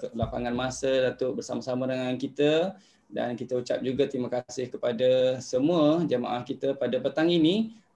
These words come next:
uh, bersama-sama, uh, dalam mencari ilmu, menimba ilmu. InsyaAllah, jangan lupa minggu depan, ya,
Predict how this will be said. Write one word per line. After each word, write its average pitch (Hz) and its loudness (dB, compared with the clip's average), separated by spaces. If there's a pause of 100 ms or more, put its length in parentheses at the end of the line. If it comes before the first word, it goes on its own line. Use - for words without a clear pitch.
(120)
uh, 110 -6
bersama-sama, 131 -2
uh, 113 0
dalam 113 -2
mencari 117 -2
ilmu, 156 4
menimba 120 0
ilmu. 180 2 (320)
InsyaAllah, 139 2 (360)
jangan 120 -2
lupa 143 6
minggu 131 4
depan, 135 6
ya, 151 4